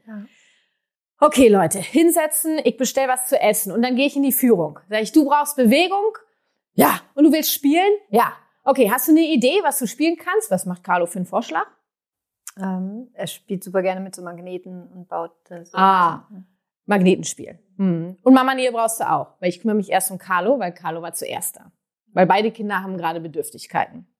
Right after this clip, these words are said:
Speaker 1: Mhm.
Speaker 2: Ähm, das heißt, Carlo, ich werde mit Carlo hingehen und werde Zoe mitnehmen. Ja,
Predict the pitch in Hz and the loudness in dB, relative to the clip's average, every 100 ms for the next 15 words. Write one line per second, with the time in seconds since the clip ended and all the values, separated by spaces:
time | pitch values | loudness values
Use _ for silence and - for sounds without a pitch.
0 | _ 214 185 185 190 _ _ - - _ | _ -16 -16 -16 -20 _ _ -20 -20 _
1 | _ _ _ _ 247 240 233 226 226 214 | _ _ _ _ 2 4 4 0 0 -4
2 | 214 - 208 196 190 190 - - 208 294 | -6 -8 -6 -2 -2 -2 -6 0 4 4
3 | 339 - - 208 190 185 196 190 180 269 | 2 -4 -4 -2 -2 -2 0 2 6 6
4 | 269 311 349 208 185 - - 190 175 175 | 4 -2 -4 -4 -6 -8 0 0 2 0
5 | 185 175 226 277 294 359 466 _ _ _ | 0 -2 -2 0 0 -2 -4 _ _ _
6 | 190 220 330 | 0 0 -2